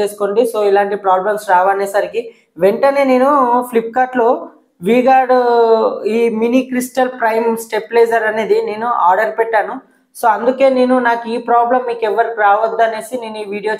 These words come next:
చేయడం జరుగుతుంది. So ఈ video skip చేయకుండా end వరకు చూసి like, subscribe కూడా చేయడం మాత్రం మర్చిపోకండి. So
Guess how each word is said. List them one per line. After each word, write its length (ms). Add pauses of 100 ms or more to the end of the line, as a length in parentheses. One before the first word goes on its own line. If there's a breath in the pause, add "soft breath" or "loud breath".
చేయడం 240 (160)
జరుగుతుంది. 500 (440 soft breath)
So 60 (180)
ఈ 100
video 300
skip 300
చేయకుండా 380 (140)
end 200
వరకు 300
చూసి 300 (380)
like, 280 (160)
subscribe 500
కూడా 140 (100)
చేయడం 240 (140)
మాత్రం 200 (100)
మర్చిపోకండి. 560 (400 soft breath)
So 80